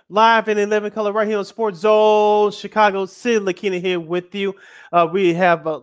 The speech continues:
this is our last break for, of the show for today. It, less than half a, a half hour left in this extravaganza we call a Sports Talk Radio Show. You have a question or comment for us, you can go to Sports Zone Chicago's Facebook page or Sports Zone Chicago on YouTube. Type in your questions and comments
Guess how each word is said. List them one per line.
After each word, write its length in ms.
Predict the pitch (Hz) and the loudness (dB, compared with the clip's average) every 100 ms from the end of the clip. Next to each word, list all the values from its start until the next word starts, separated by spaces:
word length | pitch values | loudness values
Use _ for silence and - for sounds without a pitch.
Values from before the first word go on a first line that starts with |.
| - 127 160 | -14 -20 -12
this 180 | 175 | -12
is 100 | 165 | -4
our 100 | 175 | -2
last 320 | 160 170 160 151 | 2 2 0 -4
break 180 | 185 | -4
for, 80 | 170 | -6
of 220 | 151 165 | -8 -8
the 80 | 151 | -10
show 200 | 147 190 | -6 -6
for 220 | 185 175 | -6 -8
today. 680 | 160 - 151 190 247 311 339 _ - - - - | -10 -10 -4 2 4 4 -2 _ -20 -20 -20 -4
It, 240 | 185 175 _ 175 | -4 -4 _ -8
less 300 | 190 196 - | -2 -2 -4
than 240 | 175 165 | -10 -10
half 220 | 160 185 | -4 -4
a, 200 | 170 165 160 | -2 -2 -4
a 100 | 165 | -8
half 300 | 160 180 175 | -4 -4 -2
hour 160 | 175 | -4
left 240 | 165 185 180 | -2 -4 -4
in 80 | 170 | -8
this 180 | 160 | -6
extravaganza 760 | 170 160 - 190 165 165 170 170 | -8 -8 -6 -4 -4 -4 -6 -6
we 40 | |
call 220 | 156 170 156 | -6 -4 -4
a 40 | |
Sports 420 | 143 - 185 170 | -6 -6 -6 -6
Talk 240 | - 170 143 | -2 -2 -2
Radio 380 | 151 175 165 160 | -4 -4 -2 -4
Show. 240 | - 175 | -4 -2
You 80 | 165 | 0
have 120 | 160 | -2
a 60 | 156 | -4
question 340 | - 175 - | -6 -6 -8
or 40 | 147 | -6
comment 340 | 180 165 151 | -4 -4 -6
for 220 | - 202 | -2 2
us, 160 | 185 180 _ _ _ _ | 2 0 _ _ _ _
you 100 | 170 | -6
can 60 | |
go 140 | 160 160 | 0 0
to 180 | 160 151 | -2 -12
Sports 340 | - 180 160 | -6 -4 -4
Zone 80 | 160 | -6
Chicago's 480 | - 165 160 147 - | -6 -2 -2 -2 -6
Facebook 380 | 160 - 147 | -8 -6 -8
page 260 | - 156 139 _ _ - | -2 -2 -4 _ _ -6
or 120 | 165 | -6
Sports 340 | 165 170 160 | -4 -4 -4
Zone 160 | 160 156 | -4 -8
Chicago 540 | - 156 165 156 151 - | -10 -2 0 0 -4 -8
on 220 | 147 139 | -10 -10
YouTube. 460 | 135 175 - 170 | -10 -12 -12 -18
Type 240 | - 170 156 | -6 -6 -6
in 60 | |
your 100 | 151 | -10
questions 320 | 143 165 - 151 | -8 -8 -8 -14
and 120 | 143 | -10
comments 380 | 160 151 147 | -6 -4 -6